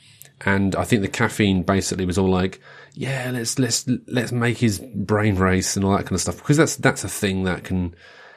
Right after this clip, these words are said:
uh, trigger certain people's anxieties and all that kind of stuff. And, um, so I was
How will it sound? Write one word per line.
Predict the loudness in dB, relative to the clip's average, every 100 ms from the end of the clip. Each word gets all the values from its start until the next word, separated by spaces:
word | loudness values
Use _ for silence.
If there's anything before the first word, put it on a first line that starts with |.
| _
uh, | -4 -2 -2 -4
trigger | -2 0 0
certain | -2 -4 -2
people's | -4 -4 -4
anxieties | -2 -2 -2 -2 -2 -2 -2
and | -2
all | 0
that | -2
kind | -2 -4
of |
stuff. | -2 0 0 -2 _ -20 -20 -20 -20 -20 _
And, | 2 4 4 6
um, | 6 6 4 2 0 -4 _ _ _
so | -2
I |
was | 2